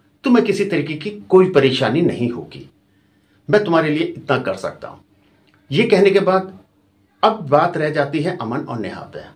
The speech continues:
अमन और नेहा तय करते हैं कि कल सुबह ही हम ट्रेन पकड़ के सीधे दिल्ली निकल जाएंगे बिना किसी को बताए हुए, और अपना अपना मोबाइल फोन अपने घर पे ही छोड़ के जाएंगे ताकि हमें कोई ट्रेस ना कर सके,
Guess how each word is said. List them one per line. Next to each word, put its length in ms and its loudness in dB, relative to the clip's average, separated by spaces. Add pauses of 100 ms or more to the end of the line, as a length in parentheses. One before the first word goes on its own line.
(120)
अमन 260 2
और 80 2
नेहा 240 0
तय 200 -2
करते 260 -4
हैं 120 0
कि 140 -4
कल 220 0
सुबह 240 0
ही 160 2
हम 340 -2 (200)
ट्रेन 220 4
पकड़ 240 -4
के 120 -6
सीधे 400 -6
दिल्ली 300 -4
निकल 300 -4
जाएंगे 500 -10
बिना 260 4
किसी 240 -10
को 140 -4
बताए 360 -6
हुए, 180 -16 (320)
और 140 0
अपना 260 2
अपना 280 2
मोबाइल 540 2 (100)
फोन 280 -6 (500)
अपने 240 -6
घर 220 -10
पे 100 -10
ही 140 -8
छोड़ 260 -10
के 100 -12
जाएंगे 300 -8
ताकि 360 -8
हमें 260 -6
कोई 120 -10
ट्रेस 380 -6
ना 120 0
कर 140 -4
सके, 320 -10